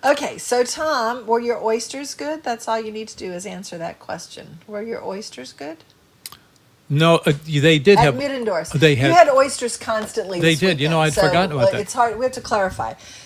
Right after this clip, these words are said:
Speaker 1: So the oysters on Saturday night at Middendorf's, it was a little, like, pewter dish or something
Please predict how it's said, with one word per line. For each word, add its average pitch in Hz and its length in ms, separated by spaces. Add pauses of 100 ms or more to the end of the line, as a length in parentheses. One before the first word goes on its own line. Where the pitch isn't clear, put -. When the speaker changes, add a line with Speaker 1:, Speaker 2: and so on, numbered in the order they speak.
Speaker 1:
So 240 460 (280)
the 202 260
oysters 311 760 (160)
on 214 420
Saturday 226 560
night 180 240
at 160 240
Middendorf's, 175 720
it 165 120
was 170 200
a 147 120
little, 233 680 (480)
like, 196 300 (640)
pewter 220 500
dish 202 380
or 214 100
something 214 540